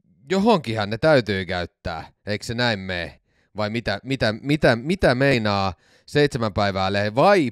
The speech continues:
Prodiskukselle pistää sieltä, Jackie Chains pistää nyt kovilla.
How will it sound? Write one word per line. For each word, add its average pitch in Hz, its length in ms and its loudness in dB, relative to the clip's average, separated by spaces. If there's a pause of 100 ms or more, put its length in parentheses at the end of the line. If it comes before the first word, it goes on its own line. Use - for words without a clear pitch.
Prodiskukselle 131 1120 0
pistää 104 560 -4
sieltä, 95 420 -4 (400)
Jackie 135 260 -2
Chains 117 460 -2
pistää 104 380 -4
nyt 113 160 -8
kovilla. 95 520 0